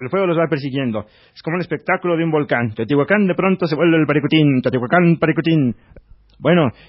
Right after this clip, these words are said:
en ese momento, bueno, los que, los que llegan, finalmente, después de la persecución del fuego, entran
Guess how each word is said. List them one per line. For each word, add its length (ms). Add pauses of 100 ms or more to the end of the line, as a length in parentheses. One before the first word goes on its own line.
(140)
en 100
ese 180
momento, 540 (260)
bueno, 300
los 180
que, 240 (100)
los 200
que 100
llegan, 540
finalmente, 500
después 320
de 60
la 60
persecución 380
del 120
fuego, 380 (300)
entran 460